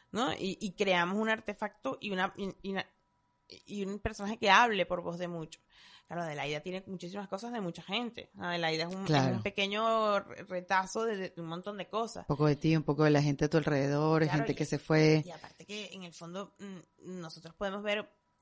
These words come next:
Speaker 1: y lo vemos, eh, el, todo el tema de la migración en Venezuela, eh, hay un segundo ciclo. O sea, si hubo un ciclo de migrantes europeos que se vinieron en la posguerra
Speaker 2: Ujú.
Speaker 1: europea, ahora hay un nuevo ciclo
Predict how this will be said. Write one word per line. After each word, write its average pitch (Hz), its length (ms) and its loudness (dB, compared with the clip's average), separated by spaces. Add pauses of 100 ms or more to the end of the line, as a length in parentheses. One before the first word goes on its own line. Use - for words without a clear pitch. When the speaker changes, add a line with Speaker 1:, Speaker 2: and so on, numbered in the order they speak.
(360)
Speaker 1:
y 202 120 -14
lo - 240 -18
vemos, 190 360 -14
eh, - 600 -16 (580)
el, 165 280 -14
todo 196 120 -2
el 269 80 -2
tema 320 200 0
de 262 80 4
la 202 100 2
migración 185 520 -2
en 247 120 -6
Venezuela, 190 600 -4 (380)
eh, 180 560 -2 (120)
hay 233 140 -2
un 247 80 -2
segundo 240 320 -2
ciclo. 175 420 -4
O - 20 -10
sea, 135 140 -12
si 208 160 -8
hubo 233 80 -4
un 294 100 -2
ciclo 180 460 -2
de 143 180 -6
migrantes 160 480 -6
europeos 196 500 0
que 160 80 -14
se 170 140 -12
vinieron 156 320 -6
en 208 60 -6
la 196 100 -4
posguerra 165 300 0
Speaker 2:
Ujú. - 40 4 (100)
Speaker 1:
europea, 202 420 0 (1160)
ahora 196 420 4
hay 196 120 2
un 190 80 -2
nuevo 185 240 0
ciclo - 460 -10